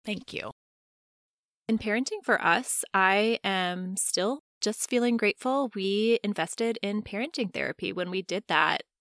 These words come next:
Speaker 2: a year or two ago. Things feel much easier, and there are multiple times a week I will catch myself responding calmly to something that would have triggered me in the past.
Speaker 1: Mm.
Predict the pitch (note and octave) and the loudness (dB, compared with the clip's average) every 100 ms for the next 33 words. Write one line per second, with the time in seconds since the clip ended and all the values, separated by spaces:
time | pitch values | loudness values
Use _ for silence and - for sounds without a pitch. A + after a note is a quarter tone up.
0 | _ _ - G3 F#3 E3 E3 - - D3 | _ _ -10 -8 -6 -6 -6 -6 -6 -6
1 | D3 D#2+ - C3 G3+ - - - _ - | -4 -6 -4 -8 -10 -18 -20 -20 _ -4
2 | G3+ B3+ - - G3 A3 B3+ C4+ A#3 E3+ | -2 -2 -4 -2 0 0 0 -2 -6 -6
3 | F#3 - - F3+ - G#3 A#3 B3+ C#4+ - | -4 -4 -6 -8 -6 -2 -2 -2 -6 -12
4 | _ _ _ _ _ G3 G3 G3 G#3 F#3+ | _ _ _ _ _ -4 0 0 2 2
5 | G3 F#3+ F3+ G3 A3+ - D4+ C#4 C4+ B3+ | 2 2 0 -2 -4 -2 -2 0 0 0
6 | G#3 G3+ - - - F#3 F3+ F3 F#3 - | -2 -2 -4 -10 -4 -4 -4 -6 -4 -4
7 | G#3 - E3+ E3 - F#3 - F3 E3+ F3+ | -4 0 0 0 -4 -10 -4 -4 -2 -4
8 | E3+ E3+ - C#3+ F3 G#3 B3 C4+ - A#3 | -6 -8 -6 -4 -2 0 0 0 -4 -4
9 | - - G#3 G#3 - E3 G3 - E3 F#3 | -2 -2 -2 -2 -2 -4 -4 -6 -6 -6
10 | F#3+ F#3+ F3+ F3 - - B3 - - A3 | -4 -6 -6 -6 -4 -4 -4 -8 -6 -4
11 | G#3 F3+ | -4 -6